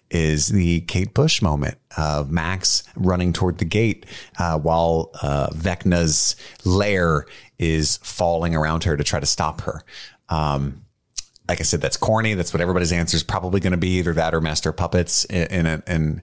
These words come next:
I can't come up with anything clever. Uh, I just, that, I was crying so hard. It's funny to look back. I'm gonna tell this quick, ti-, I swear, tiny short story. If you guys remember, if you've listened to us through the entirety of season four,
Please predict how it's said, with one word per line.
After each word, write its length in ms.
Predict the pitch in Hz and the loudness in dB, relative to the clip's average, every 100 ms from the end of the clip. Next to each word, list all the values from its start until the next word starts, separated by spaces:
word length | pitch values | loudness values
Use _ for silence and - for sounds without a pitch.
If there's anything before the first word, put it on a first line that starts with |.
| - - - | -12 -16 -8
I 80 | 90 | -4
can't 240 | - 98 | -4 0
come 100 | 110 | 0
up 80 | 113 | 2
with 120 | 117 | 2
anything 260 | 120 127 127 | 2 2 0
clever. 480 | 135 185 113 - _ - | 0 2 0 -2 _ -6
Uh, 300 | 92 85 82 | -2 0 -2
I 100 | 90 | -2
just, 360 | 85 92 - - - _ | 0 0 0 -2 -12 _
that, 260 | 98 92 104 104 101 - _ - - | -4 -4 -4 -6 -8 -16 _ -12 -4
I 100 | 110 | 0
was 320 | 110 101 - - - _ _ | 2 2 0 -6 -20 _ _
crying 840 | - - 98 98 104 101 92 87 82 _ _ | -12 -4 0 0 0 0 -2 -4 -6 _ _
so 560 | - - - - 101 107 | -2 0 2 2 4 2
hard. 380 | 85 87 78 80 | 2 0 0 -2
It's 140 | 98 | -2
funny 240 | - 208 285 | 0 2 4
to 80 | |
look 180 | 214 - | 4 2
back. 320 | - 82 76 | -2 -4 -2
I'm 60 | 95 | -2
gonna 80 | 92 | 0
tell 140 | 101 | 0
this 120 | 90 82 | 0 -2
quick, 520 | - 101 101 - - | -2 0 0 -2 -10
ti-, 160 | - - | -6 -2
I 60 | |
swear, 360 | 85 - 92 80 | -2 0 2 0
tiny 320 | - 82 82 | 0 -2 0
short 280 | 80 87 80 | 2 2 0
story. 380 | - 76 71 69 - - - - - | 0 0 0 -2 -8 -12 -12 -12 -6
If 80 | 101 | 0
you 60 | |
guys 220 | 131 165 131 | 2 2 4
remember, 380 | 104 98 85 | 4 4 2
if 100 | 76 | 2
you've 120 | 92 87 | 0 0
listened 280 | 95 95 | 0 2
to 100 | 92 | 2
us 80 | 85 | 0
through 240 | - 82 82 | 2 0 0
the 160 | 82 87 | 0 0
entirety 360 | 78 87 82 | 0 -2 0
of 80 | 80 | 0
season 300 | - 82 73 | 2 2 0
four, 380 | 85 78 73 | 0 0 0